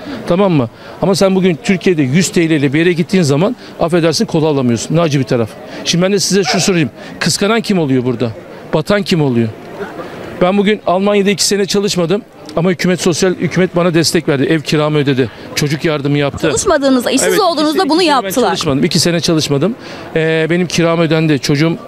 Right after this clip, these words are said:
Speaker 1: e, zaten on yaşında olduğu için, e, şey parası, çocuk parasını da aldı. Artı, e, müracaatlarda bulundum. Yani sosyal olarak müracaatlarda bulunduğumda bana market,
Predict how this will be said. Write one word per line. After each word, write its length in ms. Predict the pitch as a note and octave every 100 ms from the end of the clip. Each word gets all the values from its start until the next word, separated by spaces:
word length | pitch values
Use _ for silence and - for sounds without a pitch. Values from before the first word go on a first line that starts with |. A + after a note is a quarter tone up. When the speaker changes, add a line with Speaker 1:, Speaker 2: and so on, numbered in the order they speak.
| -
Speaker 1:
e, 220 | C#3+ E3
zaten 320 | D#3 D3 D#3+ -
on 120 | D#3+
yaşında 320 | E3 - D#3+
olduğu 180 | D#3+ D#3
için, 280 | D#3 F#3+ F#3 - - -
e, 280 | - D#3+ C#3
şey 180 | - E3+
parası, 240 | D#3+ D#3
çocuk 200 | - D#3+
parasını 380 | - D#3 C#3+ F3+
da 60 | D3+
aldı. 320 | B2 C3 E3 - - -
Artı, 440 | E3+ E3+ E3+ F#3+ - - - -
e, 240 | E3+ E3+ E3+
müracaatlarda 680 | E3+ F3+ D#3+ F#3+ F#3+ F3+ F#3+
bulundum. 240 | E3 D#3+ D3
Yani 160 | D3+
sosyal 380 | - D#3+ - F3
olarak 280 | D#3+ D#3+ D#3+
müracaatlarda 640 | D3+ D#3 D#3+ D#3+ E3 E3
bulunduğumda 560 | D#3+ D3 C#3 C3+ D3 G3 - -
bana 200 | D#3 F3
market, 320 | E3+ E3+ -